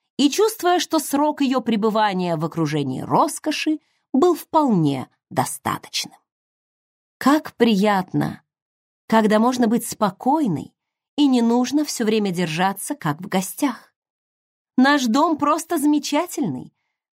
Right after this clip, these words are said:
хоть и не великолепный", сказала Мэг, глядя вокруг с умиротворенным выражением, когда в воскресенье вечером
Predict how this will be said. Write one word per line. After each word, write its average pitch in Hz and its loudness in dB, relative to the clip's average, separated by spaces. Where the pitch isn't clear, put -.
хоть - -2
и - 2
не 180 4
великолепный", 147 -4
сказала 135 0
Мэг, 139 -2
глядя 277 2
вокруг 294 0
с - -6
умиротворенным 220 0
выражением, 254 -4
когда 226 4
в 180 -2
воскресенье 151 -2
вечером 262 2